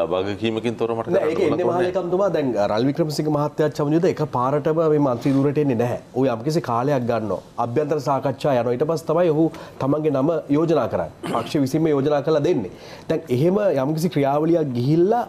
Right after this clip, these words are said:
Speaker 2: එකපාරටම ආව නම් කමන්නේ නෑ. මේ නම දෙන තැන ඔබ මේ කතාව කියනවා. ඒ වෙලාවේ මං හිතන්නේ ජනාධිපතිවරයා ගෙදර යන තත්ත්වයක් හරි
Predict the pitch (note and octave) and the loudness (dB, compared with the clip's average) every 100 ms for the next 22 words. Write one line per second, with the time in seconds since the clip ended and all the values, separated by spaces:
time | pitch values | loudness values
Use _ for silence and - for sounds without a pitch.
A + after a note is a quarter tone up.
0 | - A2+ D3 E3+ E3+ F3+ F#3 G3+ G3 F#3 | -6 -4 -2 -2 -2 0 0 0 0 -2
1 | C3 D#2+ - - - - C3+ E3 F3+ F3 | -2 -8 -16 -20 -20 -10 0 2 2 0
2 | C#3+ D3+ D#3 D#3+ F#3 F#3+ F3+ E3+ D#3+ E3 | 0 2 2 2 2 2 2 2 0 -2
3 | F#3 F3 - F3+ G#2+ - - - - A#2 | 0 0 2 0 0 -8 -20 -20 -8 0
4 | C#3+ E3 F#3 F3+ F3+ F#3 F3 E3+ E3+ E3 | 2 2 2 0 0 2 2 0 0 0
5 | E3+ E3+ E3+ E3 E3 D#3+ D#3 D3+ E3+ D#3+ | 2 2 2 2 2 2 0 0 0 0
6 | E3 D#3+ | 0 4